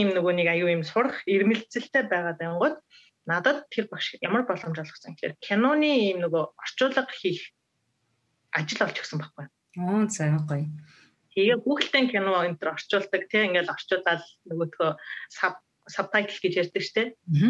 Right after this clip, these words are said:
Speaker 1: Тэрийг нь орчуулдаг өгдөг ажил хийгээ. Тэгээд хин дээрээ би бас оюутан байхдаа одоо Орлоо TV, TV5 TV интернет кино Google-т энэ төр орчуулж өгдөг байлаа. Тэгээд магадгүй сонсгол энэ төр гайгүй болсон бах тийм. Тэгээд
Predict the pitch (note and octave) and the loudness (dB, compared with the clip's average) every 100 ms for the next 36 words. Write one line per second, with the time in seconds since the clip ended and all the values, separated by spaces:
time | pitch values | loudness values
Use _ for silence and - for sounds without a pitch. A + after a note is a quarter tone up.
0 | D4+ G3+ G#3 F3+ - - F3+ F3 F3 D#3 | 4 4 2 0 -4 -8 -4 -4 -4 -8
1 | - D#3+ D3+ D3+ - D#3+ D#3+ D#3 G3+ A3 | -4 -2 -2 -4 -10 -4 -2 0 2 2
2 | A3 G#3+ A3+ C#4 D4+ C#4+ A#3+ A3+ G#3 - | 2 0 2 4 4 2 2 2 0 -8
3 | - - G3 G#3 G#3 G3 D#3+ - F3+ E3 | -12 0 0 2 2 0 0 0 0 0
4 | - - D#3+ C#3 D#3+ E3+ D#3+ F3 - F#3+ | -8 -14 -8 -6 -2 2 2 0 0 -2
5 | F#3 F3+ F3 F3 F#3+ F3+ F3+ D#3 - F3 | 0 -4 -2 -2 -2 -2 -2 -4 -6 -4
6 | E3 D#3 E3 - - - F3+ F3 E3+ F#3 | -2 -2 -4 -4 -10 -4 0 2 2 -2
7 | - - E3+ E3+ D#3 - G3 G3 B3 B3 | -4 -2 0 0 -2 -4 -2 -2 -4 -2
8 | F#4+ F#4+ - G3+ - A#3 F#3+ F#3+ - F#3+ | -2 0 -2 -2 2 4 2 0 -4 2
9 | G#3+ A#3+ - - - F3+ F3+ F3 D3+ F#3 | 4 4 0 -18 -8 -2 0 0 0 2
10 | F#3 G#3 B3 A#3+ G3+ G3+ B3+ A3 - F#3+ | 2 2 2 2 -2 0 0 0 0 0
11 | F3+ F3 F3+ - E3+ D#3+ - A3+ B3 - | 0 0 -2 -6 -10 -8 -4 -2 -4 -6
12 | _ _ F3 E3+ A3+ - D4+ | _ _ 0 4 4 4 2